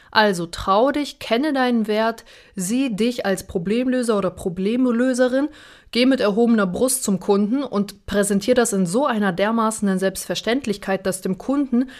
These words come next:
jeglicher Zweifel genommen wird, dass er dir nicht vertrauen kann. So, jetzt mit ohne Negation. <laughs> Präsentier dich als Experte, sodass der Kunde keinen Zweifel daran hat, dass du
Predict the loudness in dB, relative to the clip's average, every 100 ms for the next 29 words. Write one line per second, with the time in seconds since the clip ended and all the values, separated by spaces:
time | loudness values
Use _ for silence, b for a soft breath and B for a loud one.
0 | B 0 0 0 -2 -2 0 2 4 4
1 | 2 2 0 0 0 2 0 -2 B B
2 | B 2 2 0 -4 b b 2 6 6
3 | 6 4 4 2 2 2 2 2 -2 2
4 | 2 4 2 -2 -4 -6 -2 -2 -2 -2
5 | 0 0 4 2 4 4 6 6 4 2
6 | 2 2 2 2 -4 -4 -12 -20 -20 -20
7 | -20 -12 -2 2 2 2 0 0 0 0
8 | -2 -2 -4 -4 -8 -4 0 0 0 0
9 | 0 0 -4 -2 2 4 2 0 -2 0
10 | 0 0 -2 -2 0 0 0 0 -4 -2
11 | 0 0 -4 _ _ _ _ -6 -6 -4
12 | 0 2 4 0